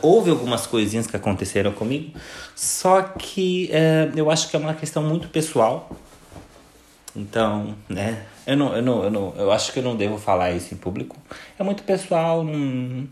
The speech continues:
eu acho não muito relevante. Claro, alguns de vocês que são os meus melhores amigos que estão ouvindo, provavelmente devem saber. Bem, ahn, e aí, né, chegou,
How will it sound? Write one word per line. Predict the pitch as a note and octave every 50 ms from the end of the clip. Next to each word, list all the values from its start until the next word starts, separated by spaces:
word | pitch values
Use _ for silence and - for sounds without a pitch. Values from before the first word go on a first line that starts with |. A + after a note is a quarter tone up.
| - _ -
eu | - C3 C3
acho | C3 - - C#3
não | C3+ C3+ C3+
muito | C3 C3 B2+ C3 -
relevante. | C3 C3+ A#2+ B2 B2+ B2+ B2+ - F2+ F2 F2 F#2 - - - _ _ _ _ _ _ _ _ _ _ _ _ _ _ _ _ _ _ _ _ _ _ - - - - - - - - - _
Claro, | - - G#2 F2 E2+
alguns | E2+ F#2 F#2+ G2+
de | F#2+ F2+
vocês | F2+ F#2 F#2 - A2+ A2+
que | - - A#2
são | - - F#2
os | F2+
meus | F#2+ F2+ F2
melhores | F2 E2+ E2 E2 F2 F2 E2+ F2+
amigos | E2+ F2 F2+ F#2 F#2 - -
que | -
estão | - - - D#3+ D#3 C3+
ouvindo, | G2+ G2 A2+ A2+ F#2+ - - - _ _ _ - - _
provavelmente | - G#3 G#3 G3 D#3+ B2+ B2+ B2 - -
devem | G#2 G2 G2+ A2
saber. | G#2 - - C3+ - G2+ D#2 - - - _ _ _ - - - - - - - - - - - - - - _ _ _
Bem, | E3 E3+ F3 D#3 C3 G#2 F#2+ - - -
ahn, | - B2 A#2+ A#2 A2+ A2+ A2+ A2+ A2 A2 A2 A2+ A#2+ A#2 - - - - - - - - - - - -
e | - F3+
aí, | F#3+ F3+ D#3+ B2 B2+ D3 E3+ D#3+ C3+
né, | A#2 A2+ A#2+ B2+ A#2+ A2 G#2 G#2+ - - - - _ _ _ - - _ _ _ _ _ _ _ _ - - - - - - - - _ _ _ _
chegou, | _ - - - G#3 G3 F3+ F3+ F3+ F#3 F#3+ G#3 A3 -